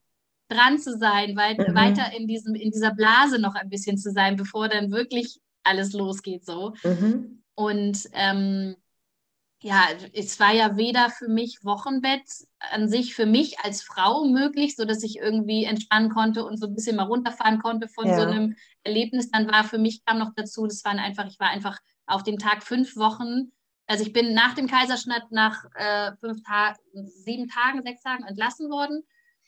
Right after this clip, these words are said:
Speaker 1: Und ich war da einfach dann fünf Wochen komplett irgendwie im Krankenhaus gewesen, ne?
Speaker 2: Mhm.
Speaker 1: Und, ähm, dann entlassen zu werden und gleichzeitig zu denken,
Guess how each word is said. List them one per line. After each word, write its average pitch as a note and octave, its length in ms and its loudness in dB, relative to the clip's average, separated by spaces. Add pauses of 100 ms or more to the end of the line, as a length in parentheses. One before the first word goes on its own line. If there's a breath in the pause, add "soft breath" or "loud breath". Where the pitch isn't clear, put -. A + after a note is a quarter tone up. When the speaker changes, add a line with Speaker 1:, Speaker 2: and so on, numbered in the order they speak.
(260)
Speaker 1:
Und A3 140 -2
ich G3+ 100 -6
war A#3 140 6
da B3 60 6
einfach A3 260 0
dann G#3 180 -2
fünf C#4 380 -4
Wochen A3+ 460 -2 (340)
komplett G#3+ 560 -6 (260)
irgendwie A3+ 800 -4
im A3+ 140 -10
Krankenhaus C4 500 -4
gewesen, F3 360 -12
ne? A3+ 280 -12
Speaker 2:
Mhm. F3+ 720 0
Speaker 1:
Und, A3 560 0
ähm, G#3 640 -4 (520)
dann B3+ 480 4
entlassen A#3+ 500 0
zu D4+ 200 -6
werden C#4+ 340 2
und A3+ 120 -4
gleichzeitig B3+ 760 -2 (1120)
zu B3+ 160 -4
denken, B3 340 0